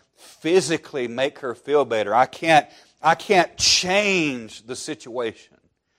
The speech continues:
And so I've had to look for victories in the little things. I've had to look for the little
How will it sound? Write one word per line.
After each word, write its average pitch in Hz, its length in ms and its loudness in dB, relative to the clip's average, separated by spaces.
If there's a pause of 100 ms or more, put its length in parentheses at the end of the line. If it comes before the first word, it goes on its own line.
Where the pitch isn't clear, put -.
(540)
And 165 160 -8
so 170 280 4
I've 165 140 6
had 185 220 2
to 151 40 0
look 185 240 4
for 143 160 -4
victories 139 880 -2 (280)
in 165 160 -4
the 139 100 2
little 156 280 4
things. 131 360 -4
I've 143 80 2
had 165 160 0
to 151 60 -2
look 180 200 0
for 156 120 -10
the 143 80 2
little 160 400 2